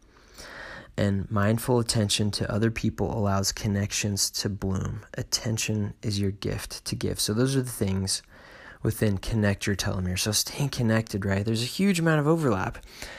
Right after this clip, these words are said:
between the, the blue zones and the telomere effect. So this is powerful stuff, guys. Do you wanna live longer? Like, do you wanna have a longer, more meaningful life?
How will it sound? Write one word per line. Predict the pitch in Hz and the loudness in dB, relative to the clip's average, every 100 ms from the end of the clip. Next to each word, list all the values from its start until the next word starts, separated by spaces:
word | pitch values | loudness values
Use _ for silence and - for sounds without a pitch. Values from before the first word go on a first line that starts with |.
| - | -10
between | - 123 131 117 | -4 0 2 4
the, | 117 110 107 - | 4 4 2 -2
the | 110 | -2
blue | 113 120 127 | 2 4 4
zones | 117 113 110 110 107 - - | 4 2 2 2 2 -2 0
and | 107 | 0
the | 101 | 0
telomere | - 104 101 95 90 | 2 2 2 0 -2
effect. | 90 - - - - - - - - - | -4 -4 -4 -6 -10 -10 -18 -16 -16 -4
So | - - 117 110 104 - _ _ _ - | 2 6 6 6 4 -2 _ _ _ -12
this | 113 156 - | 0 2 4
is | 160 - | 2 0
powerful | - - 135 143 147 | 0 2 4 2 2
stuff, | - 120 113 - | 2 4 4 2
guys. | 98 98 101 - - | 0 0 -2 -6 -4
Do | |
you | 127 | 0
wanna | 135 175 | 2 2
live | 156 165 151 | 4 4 4
longer? | 120 143 165 190 196 | 2 2 2 2 2
Like, | 127 117 | 0 0
do | 135 | 2
you | 147 | 2
wanna | 127 113 151 | 4 4 4
have | 156 143 | 4 4
a | |
longer, | 123 123 123 120 117 | 4 4 4 4 2
more | 123 110 | 0 0
meaningful | 110 107 101 - | 2 0 -2 -2
life? | 101 95 87 - | 0 0 -2 -8